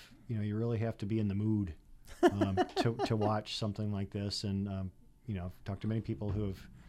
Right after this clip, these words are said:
Speaker 1: went to it and, you know,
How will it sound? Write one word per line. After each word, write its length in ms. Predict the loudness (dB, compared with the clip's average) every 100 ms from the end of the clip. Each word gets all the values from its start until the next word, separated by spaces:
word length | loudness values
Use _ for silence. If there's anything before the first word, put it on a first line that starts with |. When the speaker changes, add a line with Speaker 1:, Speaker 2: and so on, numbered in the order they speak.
| -20 -20 -20 -20 -20 -20 -20 -20 -20 -20 -20 -20 -20 -20 -18 -18 -20 -20 -12 2
Speaker 1:
went 260 | 6 6 8
to 160 | 8
it 120 | 8
and, 200 | 8 6 4 -2
you 100 | 2
know, 160 | 2